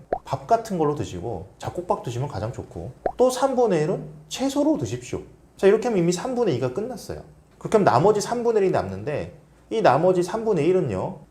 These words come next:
나머지 삼분의 일 중에서 또 삼 등분을 해서 구분의 일은 과일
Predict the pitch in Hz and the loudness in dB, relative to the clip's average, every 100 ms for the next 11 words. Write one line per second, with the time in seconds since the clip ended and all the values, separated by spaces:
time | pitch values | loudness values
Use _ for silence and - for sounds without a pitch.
0 | - 117 180 190 220 220 214 190 170 156 | 0 4 4 2 0 2 4 4 2 0
1 | - - 254 254 247 233 190 170 139 160 | -2 2 2 0 0 2 2 2 4 4
2 | 170 85 - - - 170 196 233 208 190 | 2 2 -2 -6 -2 2 4 4 6 4
3 | 220 220 - 101 101 | 2 -2 -6 -6 -6